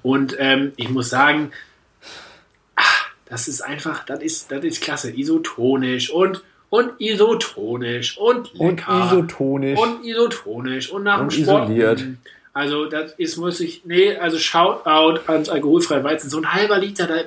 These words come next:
Speaker 1: da reicht das auch für den Abend dann. Ähm, nach dem Sport nochmal schön reingeballert. Ähm, das ist wirklich gut.
Speaker 2: Aber Chris, wa-, welches Team bist du?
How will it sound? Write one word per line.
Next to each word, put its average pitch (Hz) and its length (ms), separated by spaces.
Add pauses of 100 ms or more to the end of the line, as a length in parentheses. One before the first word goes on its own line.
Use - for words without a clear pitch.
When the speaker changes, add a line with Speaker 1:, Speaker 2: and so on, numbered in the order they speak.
(120)
Speaker 1:
da 156 120
reicht 208 320
das 113 80
auch 110 160
für - 120
den - 60
Abend 101 300
dann. 117 240 (400)
Ähm, 120 240
nach 175 180
dem 180 100
Sport 175 380
nochmal 156 200
schön 160 220
reingeballert. 165 760 (400)
Ähm, 147 500 (160)
das 151 160
ist 139 180
wirklich - 340
gut. 139 340 (480)
Speaker 2:
Aber 123 200
Chris, 151 360 (380)
wa-, 131 300 (220)
welches 175 460
Team 160 240
bist 139 280
du? 110 280